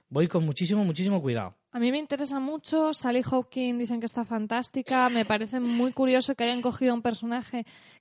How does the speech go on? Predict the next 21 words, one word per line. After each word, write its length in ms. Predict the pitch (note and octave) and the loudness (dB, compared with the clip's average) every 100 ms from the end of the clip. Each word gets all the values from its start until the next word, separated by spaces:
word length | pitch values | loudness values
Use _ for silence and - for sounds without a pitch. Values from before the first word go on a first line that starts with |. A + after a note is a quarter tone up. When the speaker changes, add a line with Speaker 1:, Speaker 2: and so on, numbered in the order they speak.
| _ | _
Speaker 2:
que 100 | A#3 | -4
sea 240 | - B3 | 0 2
muda, 340 | A#3 A#3 C4+ D4 | 4 4 4 2
que 120 | B3 | 0
hable 220 | A#3 A#3+ | 0 0
en 140 | A#3+ A#3 | -2 -2
lenguaje 340 | A3+ A#3 B3+ | 0 0 0
de 100 | A#3 | -2
signos. 640 | - A#3+ B3+ D4 F4+ F4 - - - _ - | -2 -4 -2 -2 -2 -4 -8 -18 -20 _ -4
Eh, 680 | A3+ G#3+ G#3 G3+ G3+ G3 - - | 2 4 4 4 2 0 -6 -2
creo 240 | B3 B3 | 2 2
que 100 | B3+ | 2
eso 200 | C4 C4 | 0 2
va 60 | B3 | 2
a 40 | |
tener 260 | A#3+ B3 B3 | 0 -2 -2
importancia 540 | A#3+ A#3+ A#3 A#3+ A#3 | 0 0 -2 -4 -4
en 80 | A#3 | -2
la 60 | A3+ | -2
historia, 380 | - C4+ E4 | 0 0 0
pero 520 | D4 A3 G#3+ G#3 - | 2 2 4 4 0